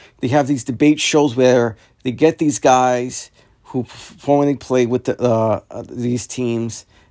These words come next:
and then they don't talk about ever what's happening right now in hockey. Right now in hockey, you know, I, I, I don't even know who's the last four teams. Uh, shows like The First Take didn't report, doesn't report it at all.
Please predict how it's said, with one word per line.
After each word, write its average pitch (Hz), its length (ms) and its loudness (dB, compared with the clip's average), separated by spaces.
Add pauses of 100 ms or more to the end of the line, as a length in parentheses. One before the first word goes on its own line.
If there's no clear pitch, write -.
(160)
and 139 240 4
then 139 460 2 (420)
they 147 160 4
don't 180 240 2
talk 175 300 2
about 135 440 2
ever 139 460 0 (380)
what's 135 220 -6
happening 156 300 0
right 156 100 2
now 165 100 0
in 156 60 0
hockey. 156 400 0
Right 151 220 2
now 180 100 0
in 160 60 -2
hockey, 143 580 0 (480)
you 143 180 0
know, 131 200 2
I, 127 260 -2
I, 123 240 -4
I 135 140 0
don't 151 80 2
even 156 160 4
know 156 140 4
who's 160 640 -4
the 131 100 -8
last 135 280 4
four 135 260 -4
teams. 120 560 -6 (680)
Uh, 110 480 0 (680)
shows 151 380 2
like 139 80 2
The 117 80 -6
First - 340 -4
Take 131 220 -2
didn't 131 220 -2
report, 127 340 -8
doesn't 120 240 -2
report 113 340 0
it 107 40 2
at 104 80 0
all. 104 480 0